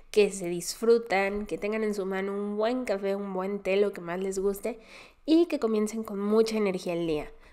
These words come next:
Vamos a continuar con el libro negro del emprendedor y este es ya el quinto asalto.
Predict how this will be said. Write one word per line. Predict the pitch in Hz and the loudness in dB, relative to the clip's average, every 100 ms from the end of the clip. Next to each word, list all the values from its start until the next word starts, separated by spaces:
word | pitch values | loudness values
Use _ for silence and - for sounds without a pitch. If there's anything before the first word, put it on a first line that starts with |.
| - | -4
Vamos | 214 226 247 | 0 0 -2
a | 240 | -2
continuar | 202 190 190 185 202 - | -4 -2 -2 -2 -4 -6
con | 190 202 208 214 - _ | 0 2 2 0 -12 _
el | 214 240 247 | -2 0 0
libro | 208 196 202 | 0 0 -2
negro | 202 185 180 190 | -2 -2 0 0
del | 185 190 | 0 -2
emprendedor | 208 196 196 214 202 190 - | -2 -4 -2 0 0 -2 -6
y | 226 254 - - | -6 -6 -8 -8
este | 208 - 254 233 | -6 -2 0 2
es | 233 - | 0 0
ya | 214 214 - | -2 -2 -4
el | 190 185 | -4 -4
quinto | - 196 214 214 220 | -6 -2 -2 0 -2
asalto. | 139 - 156 143 - 147 | -2 -4 -2 -2 -6 -14